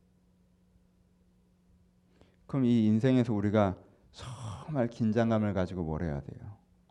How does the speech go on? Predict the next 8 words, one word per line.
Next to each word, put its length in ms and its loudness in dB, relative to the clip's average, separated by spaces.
긴장감을 420 -12
가지고, 420 -20
기대감을 600 0
가지고 320 -20
여호와의 340 2
얼굴을 480 -4
항상 500 -8
구해야죠. 520 -20